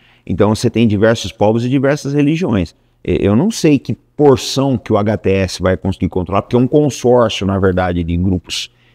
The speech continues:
de grupos guerrilheiros, pra não dizer terroristas, que, que tomaram o poder. Eu não sei como é que vai ser isso daqui, daqui pra frente.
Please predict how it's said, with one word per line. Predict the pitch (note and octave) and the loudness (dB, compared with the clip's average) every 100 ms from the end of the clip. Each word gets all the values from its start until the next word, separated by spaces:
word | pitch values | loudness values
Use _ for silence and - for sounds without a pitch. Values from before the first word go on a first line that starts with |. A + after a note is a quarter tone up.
| _ | _
de | - | -4
grupos | F2+ F2+ E2+ D#2+ | 0 0 -2 -2
guerrilheiros, | G2 F2+ E2+ F2+ F#2 - | 0 2 0 0 -2 -2
pra | F#2 | -4
não | F2+ | -2
dizer | F2+ | 0
terroristas, | E2 F2+ F#2+ F2+ F#2 - B1+ | 0 0 0 0 -2 -4 -12
que, | - E2+ D#2 | -6 -4 -4
que | E2+ | -6
tomaram | F2 F2 F2 F2+ | -6 -4 -4 -4
o | |
poder. | - E3+ G#2+ G#2+ - _ _ _ - | 0 2 2 0 -4 _ _ _ -8
Eu | F#2 | -4
não | C3 | -2
sei | A#3 - - _ _ | -2 -4 -4 _ _
como | B2 B2 | 0 2
é | B2+ | 0
que | - | -2
vai | A#2 A#2 | 0 0
ser | - G#2+ | 0 0
isso | G#2+ - | 0 -2
daqui, | G#2 G2 G2+ | -2 -2 -2
daqui | F#2+ - | -2 -4
pra | G2 G2 | -2 -4
frente. | - F#2+ F2 D#2 | -2 -2 -2 -6